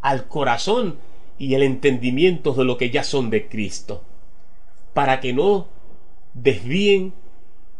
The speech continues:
la mirada de Él como quien no tiene esperanza. En Primera de Pedro, capítulo cuatro, de doce al trece, la palabra de Dios nos enseña:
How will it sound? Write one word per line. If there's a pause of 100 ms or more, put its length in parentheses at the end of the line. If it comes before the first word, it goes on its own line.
la
mirada (340)
de
Él (460)
como
quien
no
tiene
esperanza. (1200)
En
Primera
de
Pedro,
capítulo
cuatro,
de
doce
al
trece,
la
palabra
de
Dios
nos
enseña: